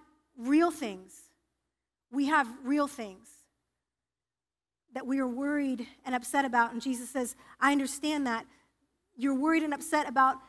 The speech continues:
many things," but he says, There's just one thing. There's really just one necessary thing. And it's to know me.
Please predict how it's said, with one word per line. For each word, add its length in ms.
many 240
things," 260
but 80
he 60
says, 200
There's 140
just 180
one 380
thing. 360
There's 160
really 180
just 240
one 540
necessary 800
thing. 380
And 100
it's 180
to 100
know 200
me. 320